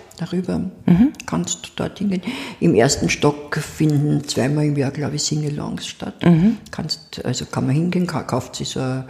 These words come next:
Speaker 1: ein Textheft
Speaker 2: Mhm.
Speaker 1: und, äh, der Mann, dessen Name mir jetzt nicht geläuf-, nicht einfällt, äh, der auch das Wernherrn mit,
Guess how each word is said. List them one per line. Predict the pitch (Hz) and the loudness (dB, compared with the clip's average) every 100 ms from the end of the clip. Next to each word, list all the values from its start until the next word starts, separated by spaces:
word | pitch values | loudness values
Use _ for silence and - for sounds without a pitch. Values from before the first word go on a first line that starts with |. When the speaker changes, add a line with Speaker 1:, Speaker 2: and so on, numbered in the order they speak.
| - - - - - | -16 -18 -18 -20 -8
Speaker 1:
ein | 120 - | -6 2
Textheft | 131 127 - 202 208 - - - - - | 2 2 2 4 4 0 -10 -12 -8 4
Speaker 2:
Mhm. | 175 165 226 - - - | 6 8 4 0 -14 -2
Speaker 1:
und, | 151 156 131 - | -2 0 -4 2
äh, | 135 131 - | 2 2 4
der | 123 120 | 6 6
Mann, | 127 123 120 - 87 76 - - - 98 - - - 190 196 190 180 175 | 4 4 2 0 -2 -4 -4 -6 -6 -2 -2 0 2 4 2 0 -2 -2
dessen | 143 - 156 143 | -2 0 0 0
Name | - 143 | 2 0
mir | 139 139 | 0 0
jetzt | 135 - - | -2 -2 2
nicht | 185 - | 0 0
geläuf-, | 190 - - - | 0 0 -2 -4
nicht | - 147 147 | -4 -2 -2
einfällt, | - 156 175 - - - 180 151 | -6 -4 -6 -6 -14 -12 -12 -6
äh, | - 135 - | 0 0 4
der | 123 | 4
auch | 127 - | 4 0
das | 139 - | -4 0
Wernherrn | 135 127 147 156 165 143 - | 2 4 2 2 0 -2 -4
mit, | 165 - - | -4 -4 -14